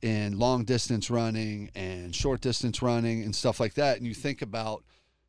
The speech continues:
their climate and their environment and where they grow up. That's not like us. You know what I'm saying? Like, we're city people. We live in the suburbs.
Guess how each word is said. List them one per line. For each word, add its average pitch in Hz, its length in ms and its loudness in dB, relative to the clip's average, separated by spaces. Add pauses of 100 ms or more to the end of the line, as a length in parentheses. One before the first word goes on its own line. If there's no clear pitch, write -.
(160)
their 120 100 -4
climate 127 520 -2 (100)
and 104 240 -4
their 107 340 -6
environment 107 800 -2
and 101 140 -4
where 123 140 2
they 113 140 -2
grow 113 280 0
up. 135 220 6
That's - 220 -2
not 135 180 2
like 107 180 2
us. - 440 4
You 113 120 6
know 117 80 8
what 117 80 8
I'm 104 120 4
saying? 120 260 8
Like, 113 120 4
we're 135 80 4
city 123 320 0
people. 82 420 -12
We 110 100 -10
live 117 200 -6
in 113 80 -6
the 98 80 -6
suburbs. 110 680 -2